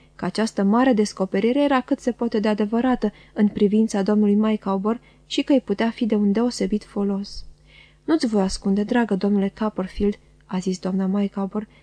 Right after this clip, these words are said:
„că de mult am simțit că domnul Micawber s-ar împăca foarte bine cu negoțul de berărie.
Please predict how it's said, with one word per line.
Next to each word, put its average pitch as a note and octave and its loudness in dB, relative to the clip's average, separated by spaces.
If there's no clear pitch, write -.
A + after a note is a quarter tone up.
„că D4+ 2
de D#4 6
mult D#4+ 6
am F#3+ 2
simțit F#3+ -4
că A3+ 2
domnul D4+ 6
Micawber G#3+ 2
s-ar D#4+ 0
împăca C#4+ 2
foarte D#4+ 2
bine B3+ 2
cu - 2
negoțul B3 4
de B3 4
berărie. A3 2